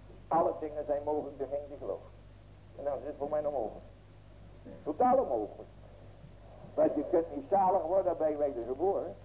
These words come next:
Alle wedergeborenen wordt zalig. Maar als je wedergeboren mens bent, dan weet je hoe het niet zalig wordt. Dat is een raadsel, zeg je. Toch is het waar, hoor. Alle gelovigen worden zalig.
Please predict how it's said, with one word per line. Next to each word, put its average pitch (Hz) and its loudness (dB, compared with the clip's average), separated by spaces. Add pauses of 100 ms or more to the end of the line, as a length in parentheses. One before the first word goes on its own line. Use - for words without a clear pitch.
(140)
Alle 139 4
wedergeborenen 196 6
wordt 202 0
zalig. 107 0 (420)
Maar 123 0
als 120 4
je 135 -4
wedergeboren 120 2
mens 165 -6
bent, 170 -6 (200)
dan - -8
weet 156 -2
je 165 0
hoe 165 6
het 190 0
niet 180 -10
zalig 113 -2
wordt. - -14 (1800)
Dat 117 -6
is - -6
een 135 2
raadsel, 190 0
zeg 104 -8
je. - -14 (960)
Toch 147 4
is - -8
het - -10
waar, 190 4
hoor. 127 -6 (480)
Alle 180 6
gelovigen 196 8
worden 208 2
zalig. 160 4